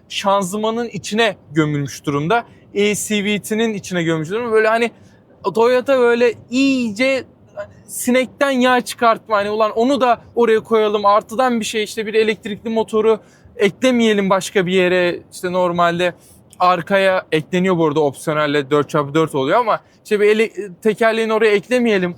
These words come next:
Onu da şanzımanın içine gömelim ki çok tercih edilen de bir tabii ki şey. Bir E V tuşuna basalım. Ha, E V abi o şey değil diyor.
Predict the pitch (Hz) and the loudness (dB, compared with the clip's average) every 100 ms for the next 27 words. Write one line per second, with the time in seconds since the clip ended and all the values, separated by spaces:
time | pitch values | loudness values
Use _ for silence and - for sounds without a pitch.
0 | - 233 285 240 190 202 185 170 175 170 | -2 0 2 0 0 0 0 -2 -4 -6
1 | - 180 175 180 214 233 - 214 - _ | -8 -6 -4 -4 -6 -8 -6 -6 -8 _
2 | - 214 196 220 190 185 196 220 175 165 | -8 -4 -2 0 -2 -2 -8 -4 -2 -2
3 | 196 202 190 156 139 - - _ - 151 | 0 0 0 -2 -2 -8 -20 _ -4 -2
4 | 147 - - 214 262 311 320 262 339 320 | -4 -6 -2 -2 -2 -4 0 0 0 -2
5 | - - 233 180 156 202 240 220 175 143 | -4 -6 -2 -2 -2 -2 -2 0 0 0
6 | 127 170 165 170 175 - - - - - | -2 -2 0 0 -2 -6 -20 -20 -20 -8
7 | 160 143 131 131 147 131 - - 151 139 | -2 0 -2 -2 -2 -4 -8 -4 -2 2
8 | 147 123 123 165 | 0 0 0 -2